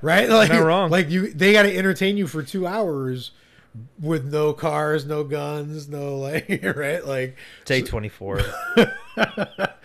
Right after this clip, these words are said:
Speaker 1: So, what, yeah, but that's interesting, like, th-, that you're so confident that that's gonna be,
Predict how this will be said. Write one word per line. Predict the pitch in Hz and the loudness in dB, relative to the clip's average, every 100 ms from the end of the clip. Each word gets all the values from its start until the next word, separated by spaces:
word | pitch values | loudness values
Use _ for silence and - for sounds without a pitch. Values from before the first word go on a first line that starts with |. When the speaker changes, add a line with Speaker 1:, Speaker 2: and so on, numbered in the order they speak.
| - - | -20 -16
Speaker 1:
So, | - 196 | 0 4
what, | 190 202 | 6 6
yeah, | 214 285 | 6 4
but | 160 127 156 | 2 -2 2
that's | 175 180 | 4 2
interesting, | 302 320 - 107 101 | -2 -2 -4 -8 -8
like, | 123 135 127 | -6 -6 -6
th-, | 147 | -4
that | 139 | -2
you're | 151 147 | -2 -4
so | - 175 170 | 0 0 0
confident | 131 165 180 135 107 113 | -4 -10 -8 -8 -8 -12
that | 110 | -12
that's | 117 117 | -12 -12
gonna | 123 107 | -12 -12
be, | 110 107 107 | -10 -10 -10